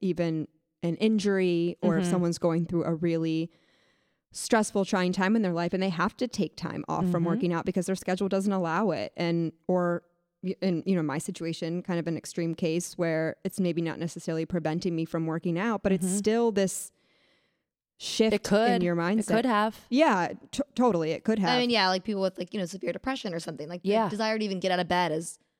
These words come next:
Speaker 3: so overwhelming
Speaker 2: Yeah.
Speaker 3: and difficult that exercise is not an option.
Speaker 1: Yeah.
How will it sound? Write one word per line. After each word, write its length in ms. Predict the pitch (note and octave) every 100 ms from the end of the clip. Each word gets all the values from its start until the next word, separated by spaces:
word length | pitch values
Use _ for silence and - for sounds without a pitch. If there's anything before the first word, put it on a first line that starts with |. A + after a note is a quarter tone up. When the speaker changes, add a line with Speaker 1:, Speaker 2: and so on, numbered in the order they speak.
| _ _ _ _ _ _ _ _ _
Speaker 3:
so 760 | - - - A#3 A#3 A3+ G#3 -
overwhelming 720 | G3 G3 G3 F3 F3 G3 A#3
Speaker 2:
Yeah. 220 | G3 D#3 D3
Speaker 3:
and 260 | F#3 F3 E3+ _ -
difficult 540 | F#3 - B3+ B3 A#3+
that 260 | F#3 F3 - _ _ _ _ -
exercise 600 | G3 - G#3 F#3 E3+ -
is 200 | - F3+
not 240 | G3+ F3+ F3
an 80 | E3
option. 480 | C#2 - - - G#3+
Speaker 1:
Yeah. 280 | F3+ D#3+